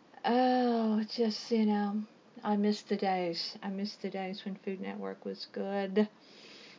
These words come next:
I really, really do. But also watched a little bit of H G T V, just trying to,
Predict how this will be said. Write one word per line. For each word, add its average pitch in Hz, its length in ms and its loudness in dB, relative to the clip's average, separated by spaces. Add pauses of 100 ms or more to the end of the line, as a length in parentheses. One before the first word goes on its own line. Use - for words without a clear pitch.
(120)
I 196 120 -4
really, 190 380 -6
really 190 340 -10
do. - 280 -10 (220)
But 185 180 -2 (220)
also 311 380 0
watched 240 300 0
a 220 60 2
little 214 240 2
bit 208 240 2
of 208 160 -2
H 202 300 -4
G 208 160 -4
T 202 380 -6
V, 175 400 -4
just 208 420 -6 (1040)
trying 240 280 0
to, 214 340 0